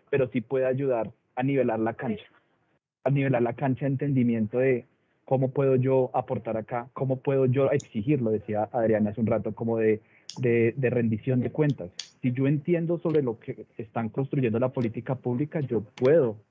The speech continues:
decir, "Hey, aquí no lo están haciendo, aquí hace falta,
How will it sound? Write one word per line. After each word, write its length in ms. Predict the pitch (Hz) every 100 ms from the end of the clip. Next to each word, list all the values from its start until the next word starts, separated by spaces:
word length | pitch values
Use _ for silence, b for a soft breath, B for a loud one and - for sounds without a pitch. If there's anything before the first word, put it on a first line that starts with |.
| _
decir, 380 | 120 107 113 113 B B _
"Hey, 180 | 127 143
aquí 220 | 113 117
no 80 | 110
lo 100 | 117
están 220 | - 127
haciendo, 320 | 123 143 104 104 B B B
aquí 260 | 113 110 120
hace 200 | 110 113
falta, 380 | 127 131 110